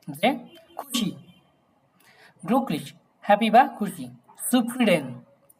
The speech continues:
সুফ্রিডেন, সুফ্রিডেন অর্থ কি? সন্তুষ্ট। সন্তুষ্ট,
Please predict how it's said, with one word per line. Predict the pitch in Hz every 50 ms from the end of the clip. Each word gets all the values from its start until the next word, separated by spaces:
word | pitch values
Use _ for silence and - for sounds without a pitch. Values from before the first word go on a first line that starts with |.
| - -
সুফ্রিডেন, | - 294 285 285 - - _ _ _ _ - - - 233 226 170 156 135
সুফ্রিডেন | - - - - _ - _ 214 220 233 233 233 226
অর্থ | 226 226 226 233
কি? | 233 233 -
সন্তুষ্ট। | - - 185 185 180 170 202 196 180 - - 135 120 123 - _ _ _ _ _ _ _ _ _ _ _ _ _ _ _ _ _ _ _ _ _ _ _ _ _ _ _ _ _ _ _
সন্তুষ্ট, | - - - 220 226 220 220 - 240 233 233 - - -